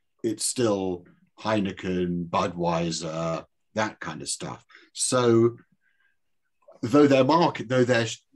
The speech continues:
sales are dec-, are declining. So the sort of,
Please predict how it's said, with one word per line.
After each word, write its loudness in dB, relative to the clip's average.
sales 2
are -2
dec-, -10
are -8
declining. 0
So 0
the 0
sort 0
of, 0